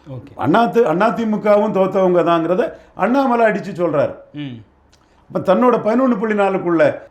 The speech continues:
Speaker 2: ஓட்டுக்குள்ள சீட்டு வேணும்னு அண்ணாமலை கேட்கிறாரு. இதுதான் இங்க இப்ப சிக்கலா நிக்குது.
Speaker 1: ம்.
Speaker 2: ரெண்டு to ஒண்ணுங்கிறதா நம்மளும் பி எம் ஓட்ட சொல்லிட்டோம். எடப்பாடி ஏமாத்துறதுல வல்லவர். நாளைக்கு அவரை எம்பவர் பண்ணி விட்டீங்கன்னா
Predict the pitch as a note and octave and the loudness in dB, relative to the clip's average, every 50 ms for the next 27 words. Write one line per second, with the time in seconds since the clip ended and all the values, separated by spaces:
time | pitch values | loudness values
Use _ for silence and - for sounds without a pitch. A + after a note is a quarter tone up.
0 | - E3 A3+ B3 - A#3 F#3+ G3+ G#3 G3 - - C#4 C#4 - A#3 A3+ G#3 F#3+ F#3 | 0 2 2 4 2 2 0 0 -2 -2 0 2 0 0 2 0 0 2 2 2
1 | F#3 F3+ G#3+ A3+ G3 F#3+ F#3 E3+ E3+ D#3+ D3+ - C3+ B2+ A2+ - G2 F2 E2 - | 2 0 0 0 0 0 0 0 0 -2 -4 -2 -4 -6 -6 -6 -10 -14 -14 -14
2 | - _ _ _ - A#2 D3 D3+ F#3 F#3+ A3 A#3 G#3+ G#3 F#3+ D3+ F3+ - - D3 | -20 _ _ _ -6 -4 0 0 2 2 2 2 2 0 -2 -2 -2 -6 -6 -6
3 | - F#3+ F3+ F3 D#3+ D3 - - A#2+ - - _ _ _ _ - B2 A#2+ A2+ A2 | -2 0 0 0 0 -2 -4 -8 -14 -20 -20 _ _ _ _ -20 -18 -18 -18 -18
4 | G#2+ - - E3 F#3 G#3 A3 - G#3 F#3+ F#3 F#3 F3+ F3+ F3 E3+ G3 A3 F#3+ F3 | -14 -6 -6 -4 -2 -2 -4 -2 -2 0 0 2 2 0 0 0 0 0 -2 -2
5 | F3 F3+ F#3 F#3+ F3 - F3 E3+ D#3+ D#3 D#3 D3+ D3+ D#3 D3 C#3 C#3 C3+ B2+ B2+ | -2 -2 -2 -4 -4 -2 -2 -2 -2 0 -2 -2 -4 -4 -4 -4 -6 -6 -8 -8
6 | A2 G2+ - - - _ - - D3 E3 C#3 F#3 F3 E3+ D#3+ D#3 D#3+ E3 F3 E3+ | -12 -16 -16 -16 -20 _ -12 -6 -4 -2 0 2 2 2 2 2 0 0 0 -2
7 | E3 E3+ E3 D#3 D3 C#3+ C#3 B2+ C3 C#3 D3 D3+ C#3 C3+ C3 E3 G3+ - - - | -2 -2 -4 -4 -2 -2 -2 0 0 0 0 0 0 0 -2 -4 -6 -8 -12 -20
8 | _ _ _ _ C#3+ D3 E3 F3 F#3 F3+ C#3+ F3 D#3+ D3+ D3+ D3 C#3+ C#3 B2+ - | _ _ _ _ -2 0 2 4 2 2 2 2 2 2 2 2 0 0 0 -2
9 | - - _ - D3+ E3+ F3+ F#3 G#3+ G#3 F#3+ D3 F3 E3+ E3 D3+ C#3+ - - B2 | -12 -18 _ -4 -4 -2 0 0 0 0 0 -2 -2 -2 -2 -2 -2 -4 -4 -6
10 | B2+ B2+ C3+ E3 F#3 G3 | -6 -4 -2 -2 -4 -4